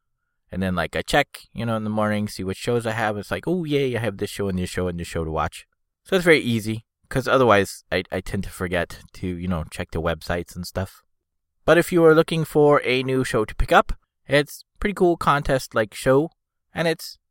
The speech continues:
you know, different. It's not something that's gonna be like other shows out there. I don't know how popular it would be,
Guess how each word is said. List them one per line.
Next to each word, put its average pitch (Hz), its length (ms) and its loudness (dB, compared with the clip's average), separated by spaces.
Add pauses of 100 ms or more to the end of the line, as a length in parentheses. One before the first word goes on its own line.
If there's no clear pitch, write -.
(120)
you - 100 -10
know, 240 100 0
different. 147 460 -2 (120)
It's - 140 -18
not 110 240 2 (240)
something 104 380 -2
that's 95 160 -8
gonna 101 160 -4
be 95 300 -4
like 85 340 -4
other 85 200 -4
shows 85 460 -4
out 80 220 -4
there. 85 340 -2 (720)
I 139 80 0
don't 147 220 4
know 156 240 6
how 143 260 2
popular 135 540 0
it 110 160 -4
would 123 240 -2
be, 143 420 -6